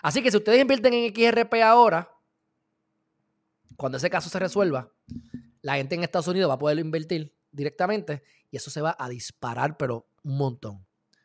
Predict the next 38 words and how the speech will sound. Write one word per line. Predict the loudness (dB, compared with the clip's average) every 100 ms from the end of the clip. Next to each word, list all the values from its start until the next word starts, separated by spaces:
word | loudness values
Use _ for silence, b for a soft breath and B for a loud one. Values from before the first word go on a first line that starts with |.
| _ _ _ _ _ _ _ _ _ _ 2
Ahora | 2 4
mismo | 2 0
tú | 0
no | -2
puedes | -2 0
invertir, | -2 0 -2 -2 -8 _ -14
eh, | -14 -12
tradicionalmente. | -8 -8 -6 -6 -6 -8 -12 -20 -20 b b b
Así | -6 -2
que | 0
el | 0 0
X | -2 -2 -2
R | 0 0
P | 0 0 -2 -10 -18 -12
hay | -6
que | -4
invertirlo | -2 -2 2 0 2 -2
de | -4
la | -6
misma | -8 -4
manera | -2 -2
que | -4
se | -6
invierten | -2 -2 -2 -6
en | -6
los | -8 -10 -18 _ -4
S-coins, | -4 -4 -8 -8 -8 -10 -16 -14
los | -14 -14 -18
shitcoins, | -14 -8 -8 -10 -14 -14 -14 -18
los, | -20 -20 _ _ -20
las | -18
monedas | -16 -8 -8 -8 -14 _ _
porquerías, | -12 -12 -12 -8 -8 -8 -14 -20 _ _
las | -20 -20 -20
monedas | -12 -8 -8 -10 b _
mierda, | -18 -8 -8 -8 -12 B B
las | -12 -8
riesgosas, | -8 -4 -2 -4 -10